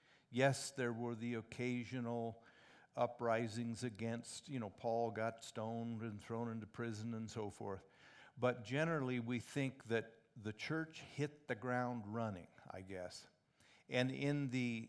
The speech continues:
ensuing ages, we have a pretty dim picture, probably, of church history. But we have this idea that it just grew and grew and filled the earth,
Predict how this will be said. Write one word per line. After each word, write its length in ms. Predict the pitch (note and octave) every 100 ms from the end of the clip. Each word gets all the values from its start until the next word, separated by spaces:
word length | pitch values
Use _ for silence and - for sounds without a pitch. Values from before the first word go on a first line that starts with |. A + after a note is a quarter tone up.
| -
ensuing 920 | G#2+ G2 - - D#3+ D#3+ D#3+ D#3 D3+ -
ages, 600 | C#3 C3 G2+ F#2 E2 - - - - _ - -
we 160 | A2 G#2
have 240 | A2 G#2
a 80 | G2 E2+ - -
pretty 240 | C3 B2+ F#2+
dim 420 | B2+ C#3+ C#3+ C3+ B2+ - - -
picture, 400 | C3+ - - B2
probably, 680 | - A2+ A2 A#2+ A#2+ C#3+ D#3+ -
of 180 | F2 -
church 280 | - G#2 -
history. 440 | A2 G#2+ - C3 C3 _ _ - - - - - - -
But 160 | B2+
we 140 | C#3 C3
have 220 | D3 C3+
this 220 | C#3 -
idea 540 | B2 B2+ A2+ B2 B2+ A#2+
that 220 | G#2+ G#2+
it 220 | A2+ A2
just 440 | A2 A#2 - - G#2+
grew 380 | A#2 C3+ C#3
and 160 | A#2 G2+
grew 440 | G2+ B2+ C3 B2+
and 180 | G#2 F#2+
filled 440 | - C3+ C3+ B2+ G#2+ - - - A#2+ F#2 G2+ - -
the 140 | G#2 A2+
earth, 460 | C#3 C#3 - -